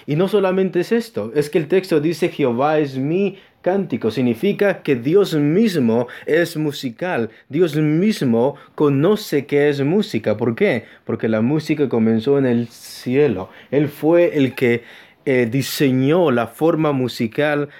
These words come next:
para poder alabarlo a Él. Ahora, ¿qué tiene de relevante esto? Si la música comenzó en el cielo y fue diseñada para alabar a Dios, entonces esto,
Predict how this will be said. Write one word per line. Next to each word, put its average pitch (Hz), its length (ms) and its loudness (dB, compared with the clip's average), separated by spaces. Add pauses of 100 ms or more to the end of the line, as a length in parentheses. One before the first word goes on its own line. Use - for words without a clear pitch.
(120)
para 120 320 -2
poder 131 460 0
alabarlo 127 880 0
a 110 180 -4
Él. 131 260 -2 (180)
Ahora, 190 320 -2
¿qué 226 100 -2
tiene 220 320 0
de 185 140 2
relevante 160 560 0
esto? 170 340 -6 (220)
Si - 180 -4
la 151 140 2
música 220 500 2
comenzó 156 480 2
en 190 80 2
el 165 140 2
cielo 139 500 0 (460)
y 151 80 0
fue 214 320 2
diseñada 147 1040 -4 (180)
para 147 300 0
alabar 139 680 0
a 135 140 -2
Dios, 143 460 0
entonces 151 760 0 (140)
esto, 143 680 0